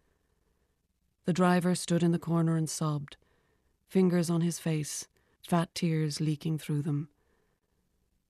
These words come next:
The vet covered the dog's body with the blanket, and with a reverence usually reserved for the loved,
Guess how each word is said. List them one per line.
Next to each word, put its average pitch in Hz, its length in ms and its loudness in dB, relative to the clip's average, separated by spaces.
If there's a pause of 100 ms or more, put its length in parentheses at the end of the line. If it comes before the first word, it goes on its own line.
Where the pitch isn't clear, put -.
(420)
The 160 100 -2
vet 185 240 0
covered 175 280 0
the 170 100 -2
dog's 165 340 -2
body 170 320 0
with 165 160 -4
the 160 60 -6
blanket, 156 500 -6 (1800)
and 160 120 0
with 170 140 0
a 175 80 2
reverence 175 680 2
usually 180 380 2
reserved 165 560 0
for - 140 -6
the 156 100 -4
loved, 160 460 -2